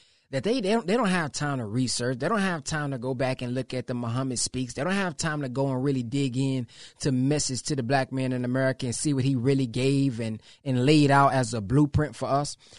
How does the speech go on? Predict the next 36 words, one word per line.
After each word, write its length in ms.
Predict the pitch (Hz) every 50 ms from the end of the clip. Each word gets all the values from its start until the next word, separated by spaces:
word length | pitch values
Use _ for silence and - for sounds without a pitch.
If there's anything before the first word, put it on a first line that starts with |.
| - -
So 140 | - - 185
I 80 | 196
took 220 | 226 - - 226 196
my 160 | 175 165 160
time 320 | - - 170 165 165 147
to 100 | - 139
do 180 | 117 107 156 185
so. 220 | 151 - 147 139
I'm 160 | 123 135 180 202
not 180 | 190 170 -
finished 360 | - - 175 165 151 131 113
yet, 240 | 107 131 147 151 135
but 100 | 131 131
I 120 | 131 131 131
decided 520 | 123 123 - - - 156 160 151 143 120
to 80 | - 127
go 220 | 113 120 143 147
ahead 240 | 139 131 143 151 135
and 180 | 131 120 113 - _ _ _ _ _
put 160 | - 185 180
out 240 | 156 143 135 123 -
part 280 | - 165 147 135 117
one, 280 | 120 131 156 165 151 135 123
'cause 180 | - 127 120
I'll 160 | 131 131 135
make 220 | 131 135 139 127 -
it 80 | 131
a 60 | 120 107
part 320 | - - 139 135 123 117
one, 240 | 120 127 131 127 117
two, 200 | - - 127 123
three, 280 | - - 117 123 120
however 340 | 117 127 131 131 131 120 117
many 240 | 120 127 123 117 107
series 520 | - - - 151 139 127 127 123 120 110
is, 200 | 113 110 107 -